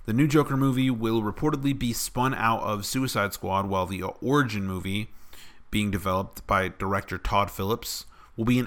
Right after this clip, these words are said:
Elseworld-style project under a banner separate from D C Films.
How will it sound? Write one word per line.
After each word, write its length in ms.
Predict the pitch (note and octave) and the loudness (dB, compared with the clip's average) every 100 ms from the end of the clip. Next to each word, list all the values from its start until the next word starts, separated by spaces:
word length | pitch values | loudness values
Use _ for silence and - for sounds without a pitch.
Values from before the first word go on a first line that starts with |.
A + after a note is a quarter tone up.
| - | 0
Elseworld-style 1120 | C#3+ G3 - A2+ G2 F#2 G2 - - F#2 G2 G2 | 4 4 2 -4 -4 -4 -4 -6 0 0 2 0
project 480 | - C#3 G2+ F2 F2 | 4 4 4 -2 -2
under 240 | G2 F#2+ | -2 -2
a 60 | F2+ | -2
banner 420 | G2 G#2 G#2 - - - - | -2 0 -4 -6 -14 -18 -14
separate 460 | - - C3+ A2 F#2+ | -6 0 2 2 -2
from 220 | - G#2 | -2 -4
D 140 | G2+ G2+ | -2 -4
C 180 | A2 | -6
Films. 640 | G2 B2 B2 - - - | -4 -2 -2 -4 -10 -16